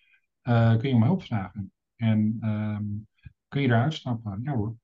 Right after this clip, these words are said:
En kijk, als je die bodem bereikt, eh, en dan nog, dit is een voorzichtige, dit is een aanname, maar het gaat over mij. In mijn geval, ik heb die bodem mogen bereiken en,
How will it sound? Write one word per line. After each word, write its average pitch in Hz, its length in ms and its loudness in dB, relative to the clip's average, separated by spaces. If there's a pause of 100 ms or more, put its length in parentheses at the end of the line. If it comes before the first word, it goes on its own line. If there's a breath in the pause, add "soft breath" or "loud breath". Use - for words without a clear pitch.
(140)
En 110 440 2
kijk, 117 200 0
als 151 120 -6
je 147 60 -2
die 120 140 2
bodem 131 320 2
bereikt, 113 680 -2
eh, 110 460 -2 (1700 soft breath)
en 110 160 -2
dan 107 140 2
nog, 107 180 2
dit 104 160 0
is 104 140 -2
een 107 200 4
voorzichtige, - 640 -2
dit 113 120 2
is 107 80 2
een 107 120 2
aanname, 107 520 4
maar 101 360 -2
het 98 160 -6
gaat 98 200 -4
over 98 200 -6
mij. 98 200 -2
In 107 80 2
mijn 117 180 6
geval, 107 440 -4 (260 loud breath)
ik - 140 -10
heb 110 120 0
die 110 120 0
bodem 107 640 2
mogen 123 420 0
bereiken 113 600 -2
en, 113 440 2